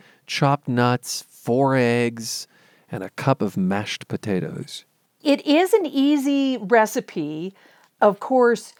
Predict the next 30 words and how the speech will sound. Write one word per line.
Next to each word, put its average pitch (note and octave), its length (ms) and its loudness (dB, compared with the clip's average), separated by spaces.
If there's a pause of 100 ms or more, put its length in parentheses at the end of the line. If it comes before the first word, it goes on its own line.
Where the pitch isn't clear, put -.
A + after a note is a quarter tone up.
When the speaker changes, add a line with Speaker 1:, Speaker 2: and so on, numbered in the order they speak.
(260)
Speaker 2:
you A3 100 -2
know, G#3 60 2
you G3+ 140 0
can't B3+ 320 2
use A3 200 -2
mashed G#3 300 2
potatoes G3+ 480 2
that F#3+ 140 0
are F#3 80 2
left F3+ 280 0
over F#3+ 240 0
from F3 300 -6
dinner E3 420 0
that D#3+ 160 -2
you've D#3 400 -6
added D#3 480 -2
salt D#3 460 0
and D#3+ 180 -6
butter E3+ 300 2
to. C#3+ 480 -10 (640)
So - 140 -8
I E3 80 -2
did F3 180 2
have F3+ 200 2
to - 80 -6
cook - 280 -4
up F#3+ 140 0
a F3+ 80 -4
couple F3+ 300 -4
potatoes. D#3 800 -4